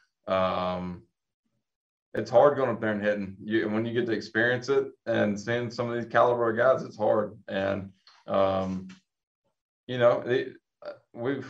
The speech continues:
we've got a really good team. We're, um, we're a really good team, and we're just in a little funk right now, and every team goes through it. And,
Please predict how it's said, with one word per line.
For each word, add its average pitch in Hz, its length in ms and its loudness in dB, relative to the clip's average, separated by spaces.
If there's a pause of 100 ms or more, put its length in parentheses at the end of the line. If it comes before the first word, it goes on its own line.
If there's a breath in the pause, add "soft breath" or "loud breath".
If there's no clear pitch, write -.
we've 127 240 -2
got 139 120 8
a 120 60 6
really 123 240 2
good 123 180 0
team. 101 440 -4 (160)
We're, 104 320 2
um, 95 540 2 (1040)
we're 104 120 -2
a 104 60 0
really 123 240 2
good 123 240 0
team, 120 580 -6 (120)
and 98 600 0
we're 107 180 -2
just 104 140 -10
in 117 80 -4
a 113 80 -2
little 117 220 0
funk 120 280 4
right 104 160 2
now, 117 220 2
and 117 80 0
every 110 180 -4
team 113 240 -6
goes 113 260 0
through 127 240 2
it. - 140 -6
And, 101 360 -2